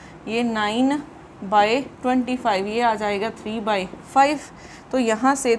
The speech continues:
three by two, one minus four by five cos of theta is equal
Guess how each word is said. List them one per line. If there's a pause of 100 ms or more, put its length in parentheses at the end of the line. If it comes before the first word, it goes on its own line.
three (100)
by (180)
two, (420)
one (100)
minus (140)
four (160)
by (140)
five
cos
of
theta (120)
is
equal